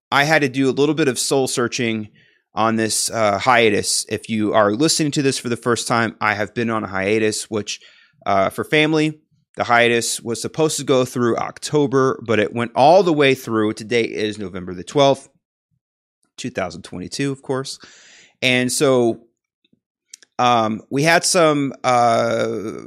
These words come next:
family, uh, not a big deal setbacks, uh, with the baby. Baby's cool, baby's good, um, but you gotta put focus on family.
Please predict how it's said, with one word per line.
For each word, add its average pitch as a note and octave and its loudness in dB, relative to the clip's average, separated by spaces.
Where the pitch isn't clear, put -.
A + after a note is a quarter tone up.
family, E3 0
uh, A2+ 2
not D#3+ -2
a D#3+ 2
big C#3+ -2
deal C#3 2
setbacks, A#2+ 0
uh, G#2+ 0
with A2 -8
the A2 -14
baby. C#3+ 4
Baby's B2+ 2
cool, D#3+ 2
baby's A#2 0
good, C#3 4
um, G#2 2
but A2+ -4
you B2 -6
gotta C3 4
put - -6
focus A#2+ -2
on G2+ -4
family. A#2+ 0